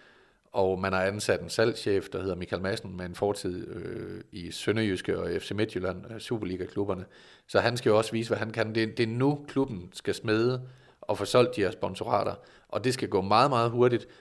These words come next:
for man skal til at tjene nogle penge. For ellers er det jo helt uholdbart. Man kan ikke blive ved med at, at, at bare leve på, på lånte penge, eller, eller nye kapitaltilførsler mo-, mod... Øh, afgivelse af aktier. Altså, man skal, man skal have nogle sponsorater, ellers så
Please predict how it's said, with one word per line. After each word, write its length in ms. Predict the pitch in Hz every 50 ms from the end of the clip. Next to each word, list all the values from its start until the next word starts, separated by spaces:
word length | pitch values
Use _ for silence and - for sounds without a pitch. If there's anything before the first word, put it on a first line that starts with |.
| _ _
for 120 | - 107
man 160 | 101 101 98
skal 140 | 95 - 98
til 120 | - - 127
at 80 | 110
tjene 240 | - - 104 104 113
nogle 180 | 113 101 90 82
penge. 320 | - 90 92 98 104 110 - _ _
For 120 | - 104
ellers 260 | 104 113 110 101 -
er 80 | 98 87
det 80 | 90 90
jo 100 | 90 92
helt 200 | 104 113 107 92
uholdbart. 580 | 92 104 107 107 95 90 - 95 90 87 -
Man 140 | 95 90 90
kan 120 | - 113
ikke 160 | 113 120 120 -
blive 160 | - 95 92
ved 100 | 101 104
med 340 | 101 101 98 95 98 101 95 85 92
at, 340 | 92 87 87 90 87 87 85 - _ _ - - - - - - _ _ _ _ _ _ - - - 98
at, 320 | 95 90 80 - - 95
at 80 | 92 -
bare 320 | 87 92 95 95 95 95
leve 300 | 92 92 95 101 107 104
på, 360 | - - 87 87 85 82 82 -
på 100 | - 101
lånte 340 | 92 98 104 104 90 87 95
penge, 440 | - 92 90 90 92 92 101 104 104 101
eller, 460 | 98 92 92 92 90 92 90 90 90 87 92
eller 200 | 95 92 90 90
nye 200 | 92 98 101 104
kapitaltilførsler 1200 | - - 95 - - - 101 98 90 - - - - - - - 95 92 92 - - 92 92 87
mo-, 280 | 87 92 - - 92
mod... 400 | 87 90 95 95 92 95 95 -
Øh, 280 | - 92 90 90 87 90 87 - _ _ - - - - - - _ _ -
afgivelse 600 | - 95 95 98 101 95 90 90 90 - - 92
af 180 | 95 95 92 92
aktier. 260 | 92 - - 98 98
Altså, 260 | 101 92 92 - -
man 200 | 87 90 95 95
skal, 220 | - - 92 85
man 140 | 85 98 98
skal 140 | 95 - 98
have 100 | 101 110
nogle 140 | 123 127 117
sponsorater, 580 | - - 87 90 - - 95 95 98 92 -
ellers 260 | - 98 98 98 87 -
så 360 | - 95 90 90 90 90